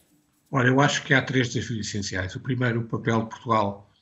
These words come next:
na Europa e no mundo, e está muito ligado à diplomacia económica, que é uma coisa absolutamente isso, fundamental e essencial para nós. Segundo, a reforma do Estado Social.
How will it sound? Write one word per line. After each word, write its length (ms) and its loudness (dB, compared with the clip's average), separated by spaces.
na 80 0
Europa 300 2
e 20 2
no 100 0
mundo, 420 -2
e 120 -4
está 260 -4
muito 240 -2
ligado 260 0
à 20 -2
diplomacia 560 -6
económica, 480 -4
que 120 -6
é 60 2
uma 100 2
coisa 320 -4
absolutamente 800 -2
isso, 220 -6
fundamental 800 2
e 60 -4
essencial 500 0
para 140 -4
nós. 360 -4
Segundo, 680 4
a 60 0
reforma 360 2
do 60 -6
Estado 300 -4
Social. 580 -4